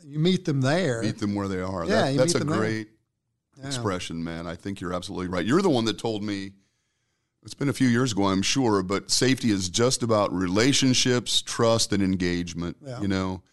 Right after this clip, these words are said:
Speaker 1: Yeah.
Speaker 2: build these relationships, develop trust with the employees you're charged with protecting,
Speaker 1: Right.
Speaker 2: and then engage them in the process.
Speaker 1: Yeah.
Speaker 2: It's fairly straightforward when you ta-, describe it like that. But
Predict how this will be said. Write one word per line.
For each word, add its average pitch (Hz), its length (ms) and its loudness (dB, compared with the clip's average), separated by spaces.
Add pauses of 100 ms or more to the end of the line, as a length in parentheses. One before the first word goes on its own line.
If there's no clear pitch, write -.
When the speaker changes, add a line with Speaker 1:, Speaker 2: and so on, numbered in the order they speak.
Speaker 1:
Yeah. 120 60 -20 (140)
Speaker 2:
build 135 220 2
these 135 180 4
relationships, 110 840 2
develop 110 540 2
trust 104 500 2
with 98 180 -2
the 98 120 0
employees 101 520 2
you're 95 120 -2
charged 92 420 2
with 98 160 -6
protecting, 98 640 -2 (240)
Speaker 1:
Right. 110 140 -8
Speaker 2:
and 120 100 4
then 147 100 4
engage 120 460 4
them 123 140 2
in 120 100 2
the 98 60 0
process. 104 1000 0 (300)
Speaker 1:
Yeah. - 60 -20 (300)
Speaker 2:
It's - 120 -16
fairly 135 260 0
straightforward 101 680 -2
when 92 140 -4
you 90 120 -4
ta-, - 240 -6
describe 95 360 -2
it 80 100 -4
like 85 240 -2
that. 98 440 0
But 104 220 -2